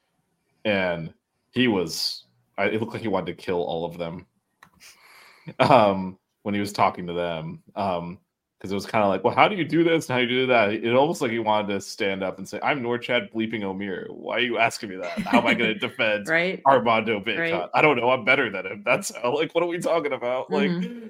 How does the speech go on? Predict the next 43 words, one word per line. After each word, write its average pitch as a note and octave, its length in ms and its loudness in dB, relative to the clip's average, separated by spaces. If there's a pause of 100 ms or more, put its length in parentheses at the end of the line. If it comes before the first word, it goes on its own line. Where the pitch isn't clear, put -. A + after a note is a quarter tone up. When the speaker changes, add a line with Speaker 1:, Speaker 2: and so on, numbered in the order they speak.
(120)
Speaker 1:
and C#3 140 4
I, C3+ 60 6
and C3+ 180 2
I B2+ 140 4
think D3 180 4
he's, A#2 320 -10
he's, A2 260 -16
he's A2 200 -12
very G#2 360 -2
much, - 640 -6 (400)
like, C3 140 0
this B2+ 140 -2
whole G2 200 -6
team, F2+ 640 -10 (800)
similar D#3 220 0
to C#3+ 60 4
how B2+ 160 4
last G#2 380 -2
year A2+ 160 -4
is G#2+ 80 -6
just G2 180 -14
pushing G2+ 380 -10
to G2 80 -8
the F2+ 120 -10
Final F#2 320 -10
Four. G2 280 -6
I F#2 60 -6
think F#2+ 160 -8
this, - 220 -12 (120)
this F2 100 -18
team F2+ 140 -14
is F2 80 -16
pushing - 360 -16
to F2 40 -14
something E2+ 320 -14
bigger. F#2 240 -8
It A#2 40 0
doesn't C#3+ 160 -2
mean A#2 100 -2
they G2+ 80 -4
necessarily F2 460 -8
get E2+ 300 -12
there A2+ 300 -6